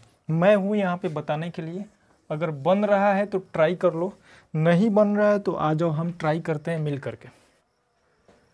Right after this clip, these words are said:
देखो बच्चों, कह रहा है कि spring of a spring constant, this is stretched initially by ten centimeter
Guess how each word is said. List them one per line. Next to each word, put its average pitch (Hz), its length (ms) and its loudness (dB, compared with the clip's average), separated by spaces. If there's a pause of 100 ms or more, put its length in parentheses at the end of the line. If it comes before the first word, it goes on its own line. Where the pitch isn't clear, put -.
(220)
देखो 196 240 4
बच्चों, 185 240 2 (640)
कह 185 100 6
रहा 214 100 6
है 226 60 2
कि 220 200 4
spring 226 460 2
of 220 200 -2
a 214 60 -2
spring 214 340 -2 (100)
constant, 196 380 0
this 202 260 2
is 196 280 0
stretched 208 400 0
initially 196 460 0
by 190 180 0 (120)
ten 196 180 0
centimeter 160 440 -8